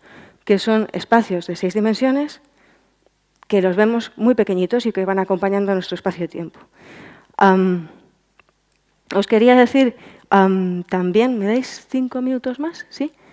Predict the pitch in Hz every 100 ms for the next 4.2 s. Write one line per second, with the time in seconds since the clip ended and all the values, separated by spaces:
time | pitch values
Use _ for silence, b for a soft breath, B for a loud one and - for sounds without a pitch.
0 | b - 170 _ B B B B B _
1 | 202 196 190 190 180 196 214 175 175 170
2 | 170 - - - B B B B _ _
3 | _ _ - 214 233 277 294 233 202 180
4 | 180 202